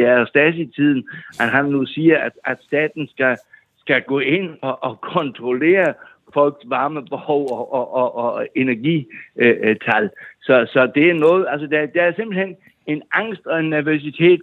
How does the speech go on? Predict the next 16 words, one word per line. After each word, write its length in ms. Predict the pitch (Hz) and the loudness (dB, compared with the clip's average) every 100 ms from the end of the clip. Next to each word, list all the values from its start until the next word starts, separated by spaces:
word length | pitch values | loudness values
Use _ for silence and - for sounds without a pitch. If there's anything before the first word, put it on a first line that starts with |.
| - | -2
blandt 320 | 151 151 135 | 0 0 -2
millioner 880 | 135 143 147 156 190 220 185 123 - - - - | -4 -4 2 2 4 2 2 0 -4 -20 -18 -6
af, 280 | 131 110 135 | -4 -2 -2
af 60 | 131 | -2
tyske, 480 | - 151 - 147 135 120 | -4 -6 -2 0 0 -2
øh, 280 | 127 120 | -4 -4
hus- 240 | 117 143 - | -6 -8 -6
og 140 | 123 | -2
boligejere, 680 | 123 131 131 104 110 113 92 _ - - | 2 4 4 2 2 0 -2 _ -20 -20
som, 340 | - 127 117 110 | -4 0 0 -2
som, 440 | - 120 117 113 | -4 -2 0 0
øh, 240 | 113 107 | 0 0
i 40 | 120 | 0
hvert 200 | 123 131 | 0 0
fald 220 | 123 131 - | 0 0 -2
er, 140 | 123 | -6